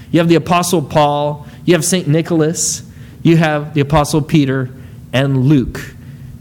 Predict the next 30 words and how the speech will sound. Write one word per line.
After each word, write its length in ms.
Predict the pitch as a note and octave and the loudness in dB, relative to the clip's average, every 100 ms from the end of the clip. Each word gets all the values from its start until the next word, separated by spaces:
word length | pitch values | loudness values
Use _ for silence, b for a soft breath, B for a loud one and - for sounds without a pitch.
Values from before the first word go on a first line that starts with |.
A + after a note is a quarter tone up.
| - | -6
Uh, 380 | C#3 C#3 D3 D3+ | -2 0 0 -2
it 60 | |
could 120 | F#3+ G#3+ | 0 0
be 80 | |
more 180 | A3+ A3+ | 2 2
than 160 | G#3+ G3 | 2 2
one 160 | G3+ | 0
of 100 | E3 | 0
these, 400 | C3+ A#2 A#2 - | -2 -6 -8 -10
but 320 | - - C#3 C3 | -10 -4 -2 0
which 240 | F3+ F#3+ | 0 2
ones 540 | G3 F3+ E3 D#3 - - B B B - | 0 2 0 0 -4 -12 B B B -6
weren't 420 | C3 D#3+ E3 C#3 | -2 0 0 -2
born 380 | C3 C3+ B2+ B2 A#2 B B - | -2 -2 -2 -4 -8 B B -14
in 200 | - A#2 | -4 -4
Turkey? 420 | A#2+ G#2+ G#2+ - F#2+ | -2 -4 -4 -4 -4
Do 80 | |
you 80 | A2+ | -2
know? 360 | C3+ D3+ D3 D3 - - - - - - - - - B B - - | 0 0 -2 -4 -12 -18 -18 -20 -20 -18 -18 -16 -16 B B -20 -12
There 200 | F2 G2+ | -8 -4
you 140 | G#2 G2 | -4 -4
go. 280 | F2 D#2 - - B B B B B - | -6 -8 -12 -16 B B B B B -10
Yeah, 140 | A#2+ | -6
Stephen 400 | A#2 - E3 D#3+ | -4 0 0 0
the 60 | D3 | 0
Martyr 440 | C#3 C#3 B2 B2+ - B B B B - | 0 -2 -2 -6 -10 B B B B -14
and 340 | - A2+ A2 A#2 - - | -6 -4 -4 -8 -14 -8
the 80 | A2+ | -6
Apostle 420 | A2+ F2+ - F#2 | -4 -6 -6 -10
Peter. 440 | - F#2+ - - | -8 -8 -8 -10